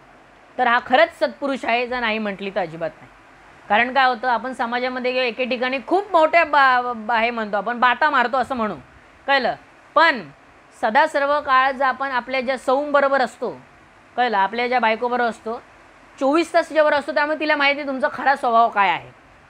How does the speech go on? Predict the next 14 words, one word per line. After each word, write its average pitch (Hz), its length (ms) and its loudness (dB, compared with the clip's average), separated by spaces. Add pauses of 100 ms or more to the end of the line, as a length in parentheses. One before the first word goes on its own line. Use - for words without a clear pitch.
दोन 254 320 0
तास 311 220 0
बोलण्यासाठी 277 640 0
जे 277 180 2
प्रिपरेशन 269 540 -6
तुम्ही 277 180 -4
करता 269 240 0
ती 277 100 -4
गोष्ट 269 240 0
वेगळी, 240 280 4
पण 220 180 -6
सदा 240 240 0
सर्व 247 260 -2
काय, 233 240 -2